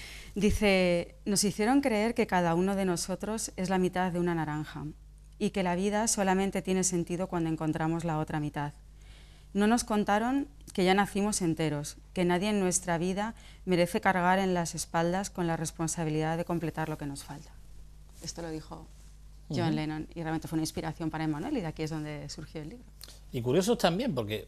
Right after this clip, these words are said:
Speaker 2: te, eh, ahí lo que tenemos es, sobre todo, que desarrollar la capacidad de la observación.
Speaker 1: Exacto.
Speaker 2: Que volvemos a lo mismo, vamos tan rápido que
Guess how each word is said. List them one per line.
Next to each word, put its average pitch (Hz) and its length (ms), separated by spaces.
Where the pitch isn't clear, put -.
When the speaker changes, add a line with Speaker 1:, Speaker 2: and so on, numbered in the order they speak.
Speaker 2:
te, 113 420
eh, - 140
ahí 123 320
lo 226 120
que 131 80
tenemos 147 280
es, 202 160
sobre 151 220
todo, 190 260
que 139 380
desarrollar 127 760
la 143 140
capacidad 131 480
de 185 220
la 156 60
observación. 135 580
Speaker 1:
Exacto. - 420
Speaker 2:
Que 123 120
volvemos 123 340
a 170 40
lo 180 60
mismo, 185 200
vamos 139 220
tan 165 160
rápido 185 360
que 127 300